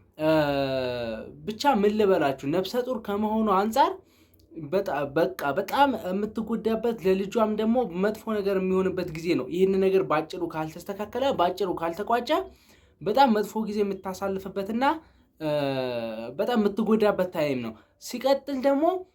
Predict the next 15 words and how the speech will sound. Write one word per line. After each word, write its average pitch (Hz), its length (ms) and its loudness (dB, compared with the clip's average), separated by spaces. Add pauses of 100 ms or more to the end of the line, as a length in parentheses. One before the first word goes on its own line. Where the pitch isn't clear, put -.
(180)
ነፂንም 262 540 0
ደግሞ 262 220 2 (200)
አንዳንድ 226 400 0
ኮሜንት 233 340 0
ውስጥ 233 160 -8
እየገባችሁ 220 520 -2
እንደዚህ 214 280 0
ቪዲዮ 202 220 0
እየሰራችሁ 220 600 -2
ነፂን 202 280 0
የምታንቋሽሿት 202 880 -2
ም-፣ 185 200 0
ወይም 190 220 2
ነፂን 196 320 -2
ደግሞ 220 200 2